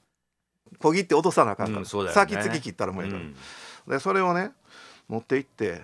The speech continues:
Speaker 1: もうあんまりも悪いから、
Speaker 2: うん。
Speaker 1: その、昔ってブリってあってん、ブリ。
Speaker 2: はいはい。
Speaker 1: ね、
Speaker 2: 寒ブリね。
Speaker 1: ブリね。
Speaker 2: うん。
Speaker 1: ブリ一匹持って行ったんよ、俺。
Speaker 2: あー、待っていただきまして。
Speaker 1: すいません、すいません。
Speaker 2: 恐縮ですって。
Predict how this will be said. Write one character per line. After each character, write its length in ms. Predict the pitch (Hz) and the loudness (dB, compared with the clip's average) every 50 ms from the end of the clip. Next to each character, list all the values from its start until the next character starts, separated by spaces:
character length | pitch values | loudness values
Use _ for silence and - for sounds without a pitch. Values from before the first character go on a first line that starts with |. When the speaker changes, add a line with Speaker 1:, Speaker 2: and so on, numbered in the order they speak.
| - - | -12 -6
Speaker 1:
も 200 | 113 120 113 98 | -4 -2 0 0
う 20 | |
あ 60 | 143 | 0
ん 120 | 180 196 208 | 0 2 2
ま 100 | 208 208 | 2 4
り 80 | 202 | 4
も 140 | 190 151 123 | 4 4 4
悪 200 | 123 131 139 131 | 6 6 6 4
い 60 | 113 | 2
か 100 | - 110 | -2 -4
ら、 160 | 95 98 98 90 | -4 -4 -4 -4
Speaker 2:
う 40 | |
ん。 200 | 87 82 71 64 - - - - _ _ _ _ _ - | -6 -8 -10 -12 -16 -20 -20 -20 _ _ _ _ _ -16
Speaker 1:
そ 120 | - 104 | -10 -8
の、 160 | 101 101 101 - _ _ - 117 - _ - | -8 -8 -8 -12 _ _ -20 -20 -18 _ -12
昔 240 | 151 - 180 170 - | -8 -4 -4 -4 -4
っ 20 | |
て 60 | - | -6
ブ 160 | 101 110 220 | -4 -4 -4
リ 100 | 233 214 | -2 -4
っ 20 | - | -4
て 100 | - 113 | -2 -2
あ 60 | 95 | -4
っ 40 | 90 | -2
て 80 | - 107 | -4 -6
ん、 60 | 90 | -6
ブ 100 | 101 107 | -6 -6
リ。 60 | 92 | -2
Speaker 2:
は 160 | 87 87 82 | -2 -2 -2
い 80 | 69 - - | -2 -4 -8
は 220 | 78 80 82 73 | -10 -8 -8 -8
い。 80 | 67 - | -8 -6
Speaker 1:
ね、 140 | 107 110 113 | -6 -6 -6
Speaker 2:
寒 160 | - 95 117 143 | -6 -6 -6 -4
ブ 40 | |
リ 100 | - - | -4 -4
ね。 20 | 92 | -4
Speaker 1:
ブ 60 | 95 | -6
リ 60 | 101 | -6
ね。 100 | 120 - _ - - - - 135 | -8 -10 _ -20 -20 -20 -18 -12
Speaker 2:
う 20 | |
ん。 40 | 127 | -6
Speaker 1:
ブ 120 | 143 208 | -4 -2
リ 120 | 226 185 180 | 0 0 0
一 80 | 170 - | 0 0
匹 140 | 185 165 151 | 0 0 0
持 120 | 127 104 | 0 0
っ 20 | |
て 80 | - 143 | 2 2
行 20 | |
っ 40 | 165 | 2
た 80 | - 139 | 2 2
ん 40 | 92 | 2
よ、 60 | 85 | 0
俺。 100 | 78 - | -6 -10
Speaker 2:
あ 40 | - - | -12 -6
ー、 480 | 95 101 101 98 98 98 95 92 87 87 _ _ _ _ - | -2 0 0 2 0 0 0 -2 -4 -8 _ _ _ _ -4
待 180 | 107 110 107 | -2 -2 -2
っ 20 | - | -2
て 80 | 98 | -6
い 60 | 98 | -6
た 100 | - 107 | -4 -2
だ 140 | 101 101 95 | -2 -2 -2
き 80 | - 104 | -4 -4
ま 120 | 104 107 | -4 -4
し 40 | 117 | -2
て。 60 | 151 | 0
Speaker 1:
す 60 | 156 | 0
い 60 | - - | 0 0
ま 100 | 143 - | 0 0
せ 180 | - - 165 | 0 0 0
ん、 20 | 131 | 0
す 60 | 92 | 0
い 40 | - | -2
ま 60 | - | -4
せ 100 | - - | -4 -4
ん。 40 | - | -4
Speaker 2:
恐 140 | - - 180 | -4 -4 -6
縮 40 | - | -6
で 60 | - | -6
す 120 | - - | -10 -10
っ 20 | |
て。 40 | - | -12